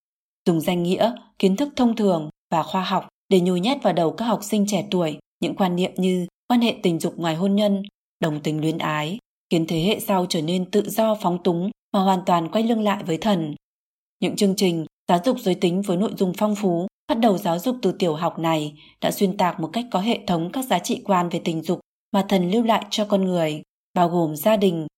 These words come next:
trách nhiệm, tình yêu, trinh tiết, cảm giác hổ thẹn, sự kiềm chế bản thân, sự trung thành, vân vân. Trong hoạt động cụ thể,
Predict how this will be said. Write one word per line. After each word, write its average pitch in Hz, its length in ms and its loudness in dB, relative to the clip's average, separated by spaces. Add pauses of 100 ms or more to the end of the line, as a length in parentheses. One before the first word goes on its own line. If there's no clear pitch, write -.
trách 220 220 -2
nhiệm, 202 200 4 (380)
tình 170 220 2
yêu, 220 360 0 (140)
trinh 196 280 0
tiết, 247 200 0 (360)
cảm 170 160 0
giác 247 220 -2
hổ 196 140 0
thẹn, 190 280 -2 (380)
sự 208 180 4
kiềm 170 180 4
chế 170 180 0
bản 202 240 2
thân, 196 280 2 (340)
sự 202 140 2
trung 233 180 0
thành, 170 340 -2 (160)
vân 175 180 0
vân. 175 280 0 (960)
Trong 196 140 2
hoạt 180 200 0
động - 180 -2
cụ - 180 -2
thể, 185 300 0